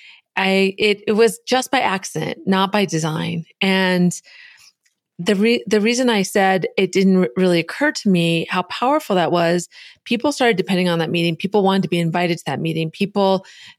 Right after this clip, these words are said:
um, when they were out, they didn't want to miss it. Uh, everybody knew, I will never forget it. It was on Tuesdays at one P M, and it was in the big boardroom downstairs. There was probably, probably thirty to forty people in the room that were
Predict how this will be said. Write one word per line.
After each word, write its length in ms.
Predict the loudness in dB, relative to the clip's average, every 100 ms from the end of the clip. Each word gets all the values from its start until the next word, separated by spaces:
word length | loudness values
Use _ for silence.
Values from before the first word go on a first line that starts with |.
| -2
um, 240 | 0 2
when 140 | 4 4
they 120 | 2
were 160 | 0 -2
out, 300 | 0 0 2
they 180 | 2 4
didn't 240 | 4 2 2
want 140 | 2
to 40 |
miss 300 | 0 0 -2
it. 320 | -6 -8 -12 -20 _ _ _ _ _ _ _ -2
Uh, 340 | 0 2 0 0
everybody 380 | 0 4 4
knew, 240 | 4 4 2
I 160 | 0
will 160 | 0 2
never 240 | 0 0
forget 340 | -4 -2 0 0
it. 40 |
It 40 | 0
was 140 | 0
on 180 | -2 -4
Tuesdays 480 | -4 -2 0 0 0
at 100 | -2
one 160 | -4
P 160 | -4 -4
M, 280 | -2 0 0
and 80 |
it 80 | -2
was 120 | -4 -4 -2
in 180 | 0
the 80 | 0
big 240 | 0 -4 -2
boardroom 380 | -2 -2 -4
downstairs. 800 | -4 -6 -8 -8 -6 -4 -6 -12 _ _ -20 -20 _
There 80 | -4
was 100 | -4
probably, 320 | -2 -2 -2 _ _ _ _ _ -6
probably 260 | -2 0
thirty 880 | 0 0 2 2 2 2 2 0 -2 -6
to 100 | -6
forty 300 | -2 -2 -2
people 480 | -6 -6 -6 -6
in 160 | -2 0
the 100 | 0
room 380 | 0 -2 -6 -8 _ _ -14 -2
that 120 | 0
were 140 | 0